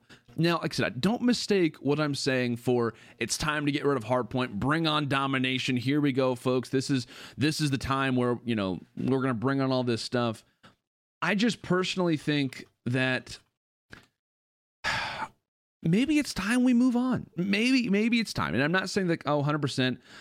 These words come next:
um, this is the time to move forward," but it could be. It, it may be time that we finally step forward and say, "Okay, let's go and hop out of this. Let's go and move on to, uh, to something new."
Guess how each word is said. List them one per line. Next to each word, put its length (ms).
um, 600
this 180
is 80
the 100
time 300
to 80
move 200
forward," 440
but 160
it 100
could 320
be. 240
It, 120
it 180
may 280
be 160
time 400
that 80
we 120
finally 480
step 320
forward 320
and 100
say, 160
"Okay, 260
let's 160
go 140
and 100
hop 240
out 160
of 80
this. 220
Let's 160
go 100
and 140
move 160
on 240
to, 260
uh, 180
to 100
something 440
new." 200